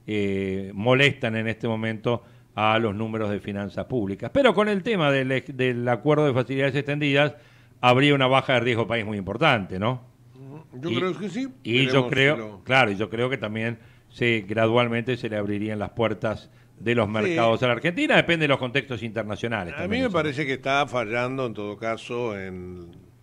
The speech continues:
Speaker 2: en la cuestión de los tiempos, la, eh, la expectativa electoral, porque cualquier gobierno que sea gobierno a partir de diciembre no va a tener mayorías en el Congreso.
Speaker 1: No.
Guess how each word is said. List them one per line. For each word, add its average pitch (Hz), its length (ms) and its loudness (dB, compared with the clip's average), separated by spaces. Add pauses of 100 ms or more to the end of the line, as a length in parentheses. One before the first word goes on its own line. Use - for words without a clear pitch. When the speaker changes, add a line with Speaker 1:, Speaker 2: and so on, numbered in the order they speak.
(460)
Speaker 2:
en 98 280 -14
la 95 80 -12
cuestión 117 440 -8
de 113 80 -6
los 110 140 -8
tiempos, 131 800 -4 (100)
la, 95 540 -12 (640)
eh, 80 1400 -20
la 113 120 -12
expectativa 127 480 -2
electoral, 120 640 2
porque 104 640 -4 (280)
cualquier 156 360 0
gobierno 131 720 2 (340)
que 117 160 -10
sea 139 260 -6
gobierno 120 580 -4
a 101 60 -16
partir 107 320 -12
de 131 120 -6
diciembre 170 640 -6 (960)
no 139 180 -4
va 147 80 0
a - 40 -6
tener 123 220 -4
mayorías 110 500 -6
en 101 80 -12
el 95 80 -14
Congreso. 107 640 -12
Speaker 1:
No. 107 220 -10